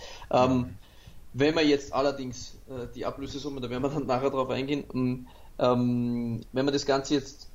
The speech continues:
Speaker 1: so beschäftigt, das erste Mal, als ich es wirklich geglaubt habe oder dass es konkreter geworden ist,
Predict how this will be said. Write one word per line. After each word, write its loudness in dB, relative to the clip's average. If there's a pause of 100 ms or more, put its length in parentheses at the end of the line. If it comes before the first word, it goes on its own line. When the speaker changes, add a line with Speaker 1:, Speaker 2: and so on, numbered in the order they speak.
Speaker 1:
so 0
beschäftigt, 2
das -2
erste 4
Mal, 2
als 2
ich -8
es -14
wirklich -6
geglaubt 2
habe 4
oder 4
dass 0
es -6
konkreter -4
geworden 2
ist, -4